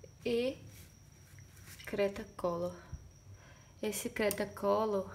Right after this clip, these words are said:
é uma, é todo uma mina. Esse é o oito B, mas eu não tô fazendo com ele, não.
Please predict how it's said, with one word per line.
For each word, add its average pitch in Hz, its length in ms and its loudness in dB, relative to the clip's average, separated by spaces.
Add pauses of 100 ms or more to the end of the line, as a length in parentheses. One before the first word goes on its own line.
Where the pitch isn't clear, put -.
(120)
é 202 140 2
uma, 214 460 0
é 202 160 0
todo 208 320 -2
uma 233 180 2
mina. 180 480 0 (1080)
Esse 208 300 2
é 208 60 10
o 202 60 8
oito 208 360 8
B, 185 320 4
mas 190 160 0
eu 208 100 0
não 214 220 0
tô 214 160 -2
fazendo 202 400 0
com 202 160 -2
ele, 196 240 2
não. 180 480 -2